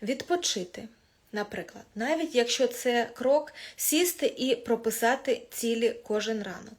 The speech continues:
навіть якщо це крок, е, піти, сісти, е, приготувати собі щось, те, що я хочу, е, те, що мені зараз потрібно, наприклад, навіть якщо це крок поспілкуватись з близькими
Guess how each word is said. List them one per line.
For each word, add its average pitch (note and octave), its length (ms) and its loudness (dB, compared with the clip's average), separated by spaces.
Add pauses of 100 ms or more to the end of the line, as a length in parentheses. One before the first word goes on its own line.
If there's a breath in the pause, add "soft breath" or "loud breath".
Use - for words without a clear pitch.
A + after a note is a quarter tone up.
навіть C4 460 0
якщо B3 340 2
це B3+ 280 -2
крок, C#4 520 0 (440 loud breath)
е, G#3 440 -2
піти, B3 420 0
сісти, C4+ 600 -2 (280 loud breath)
е, G#3 100 -2
приготувати A#3 800 4
собі A3+ 320 0
щось, B3+ 480 2 (200)
те, B3+ 140 4
що C4 200 0
я G3+ 180 0
хочу, G#3 600 -6 (300 loud breath)
е, G#3+ 100 -4
те, C#4 140 2
що C4 160 2
мені G#3+ 300 2
зараз F#3 580 -2
потрібно, G3+ 560 -4
наприклад, D#4+ 640 -2 (840 loud breath)
навіть D4 420 2
якщо A#3 340 6
це A#3+ 240 0
крок C#4 420 2
поспілкуватись A3 840 2
з G#3 40 -6
близькими G#3 680 -2